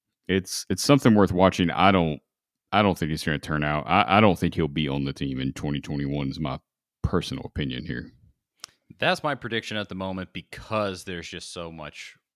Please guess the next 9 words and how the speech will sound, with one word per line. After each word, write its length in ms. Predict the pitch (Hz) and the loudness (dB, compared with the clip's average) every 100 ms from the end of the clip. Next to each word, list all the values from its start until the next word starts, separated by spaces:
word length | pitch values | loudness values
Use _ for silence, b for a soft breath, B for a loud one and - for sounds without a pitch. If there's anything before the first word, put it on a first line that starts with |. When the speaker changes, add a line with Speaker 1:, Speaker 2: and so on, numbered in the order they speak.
| _ _ | _ _
Speaker 2:
weirdness. 600 | 85 92 87 73 71 - | -14 -8 -8 -8 -10 -10
If 180 | 85 85 | -14 -10
it 160 | 107 131 | -8 -8
was 560 | 113 110 101 - - - _ _ _ _ | -4 -2 -4 -6 -10 -14 _ _ _ _
obviously 920 | - 82 87 71 76 - 73 71 67 - _ _ _ _ | -6 -4 -4 -6 -10 -10 -12 -12 -12 -16 _ _ _ _
something 560 | - 92 85 80 73 | -10 -8 -8 -10 -12
like, 480 | 73 78 71 - - _ _ _ _ _ _ _ _ | -10 -8 -8 -10 -20 _ _ _ _ _ _ _ _
"We 200 | 95 104 | -10 -8
have 520 | - 98 104 104 92 | -6 -4 -4 -6 -8